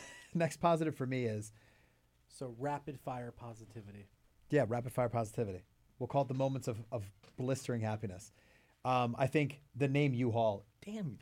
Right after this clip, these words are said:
Speaker 3: I was gonna take
Speaker 1: No,
Speaker 3: that one.
Speaker 1: you can't 'cause I saw it in your eyes. I actually read your mind when you said it.
Speaker 3: <laughs>
Speaker 1: Uh, the name U-Haul is absolutely amazing because I'm willing to bet, I'm willing to throw down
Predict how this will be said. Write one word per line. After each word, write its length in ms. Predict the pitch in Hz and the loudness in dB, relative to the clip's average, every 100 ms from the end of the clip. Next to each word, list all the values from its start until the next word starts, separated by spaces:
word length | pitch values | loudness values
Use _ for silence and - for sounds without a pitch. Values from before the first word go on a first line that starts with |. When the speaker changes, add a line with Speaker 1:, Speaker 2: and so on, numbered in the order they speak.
| - | -10
Speaker 3:
I 40 | |
was 100 | 185 | -10
gonna 180 | - 202 | -6 -6
take 140 | 139 131 | -4 2
Speaker 1:
No, 100 | 139 | 2
Speaker 3:
that 120 | 120 | 2
one. 120 | - 110 - _ _ _ | -4 -16 -18 _ _ _
Speaker 1:
you 140 | 127 123 | -8 -6
can't 260 | - 160 110 | 2 2 2
'cause 120 | 113 | -2
I 60 | |
saw 240 | 110 - 131 | -2 4 4
it 40 | |
in 60 | 123 | 4
your 100 | 113 | 0
eyes. 220 | 110 101 | -2 -4
I 60 | 107 | -4
actually 220 | 107 117 | -6 -4
read 160 | 107 107 | -2 -2
your 100 | 104 | -4
mind 220 | 101 98 | -6 -8
when 80 | 101 | -10
you 60 | 98 | -8
said 180 | 107 101 | -8 -4
it. 120 | 143 | -4
Speaker 3:
<laughs> 100 | - - - - | -4 -8 -20 -2
Speaker 1:
Uh, 260 | 131 113 107 - - 120 104 | 2 2 0 -6 -18 -2 4
the 100 | 139 | 6
name 260 | 151 165 | 8 6
U-Haul 540 | 135 139 123 147 170 170 _ | 6 4 6 4 4 0 _
is 180 | 156 139 - | 0 0 2
absolutely 440 | 151 160 - 156 151 | 4 4 2 0 2
amazing 400 | 131 131 139 160 | 4 2 2 0
because 260 | 143 135 135 | 2 2 4
I'm 240 | 151 190 | 6 8
willing 220 | 190 196 | 8 8
to 80 | 156 | 6
bet, 200 | 127 135 | 6 6
I'm 120 | 120 | 6
willing 220 | 147 156 135 | 6 6 4
to 40 | |
throw 300 | 123 135 135 | 4 6 6
down 360 | 135 117 101 | 6 4 0